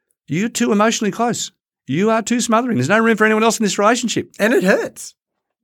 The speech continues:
Speaker 1: It hurts.
Speaker 2: It hurts.
Speaker 1: So there's a, you know, just like any separation in any relationship, <laughs> and you're not the one determining it. Like, many parents would not choose to back off at this point.
Speaker 2: Mm.
Speaker 1: But teenagers go, "Now, now, look, Mum, look, Dad, <laughs> just get out of here."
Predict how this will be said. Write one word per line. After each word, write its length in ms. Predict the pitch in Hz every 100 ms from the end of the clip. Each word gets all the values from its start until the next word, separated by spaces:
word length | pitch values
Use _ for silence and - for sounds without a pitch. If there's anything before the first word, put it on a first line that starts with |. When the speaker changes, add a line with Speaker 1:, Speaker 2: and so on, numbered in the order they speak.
| -
Speaker 1:
It 140 | 247
hurts. 400 | 269 311 320 240
Speaker 2:
It 120 | 180 175
hurts. 480 | 220 214 - - _ _
Speaker 1:
So 340 | - 202 196 190
there's 200 | 196 190
a, 160 | 202
you 120 | 202
know, 120 | 190 170
just 160 | 170
like 140 | 180 175
any 380 | 190 180 156
separation 760 | 143 - 156 139 156 156 131 110
in 100 | 127
any 200 | 156 165
relationship, 720 | 123 113 104 110 - 147 - - - -
<laughs> 260 | _ _
and 160 | - 165
you're 100 | 190
not 100 | 175
the 80 | 156
one 160 | 156
determining 500 | 143 131 160 175 127
it. 160 | 104 - _ _ _ _ _ -
Like, 140 | 143
many 220 | 151 190
parents 320 | 180 139 127 110
would 140 | 107
not 260 | 107 120 -
choose 600 | - 151 147 85 73 -
to 100 | 98
back 200 | 113 -
off 140 | 123
at 60 | 131
this 160 | 101
point. 300 | - 104 104 - _ -
Speaker 2:
Mm. 240 | 151 139 - _ _ -
Speaker 1:
But 240 | 117 - _ -
teenagers 400 | 135 127 110 98
go, 140 | - 104
"Now, 180 | 104 98
now, 300 | 98 95 95
look, 240 | 117 123
Mum, 280 | 90 - - _ -
look, 140 | 117
Dad, 240 | 98 120 - _ _ _ _
<laughs> 440 | _ _ _ _
just 180 | - -
get 120 | 127
out 120 | 120
of 60 | -
here." 160 | 101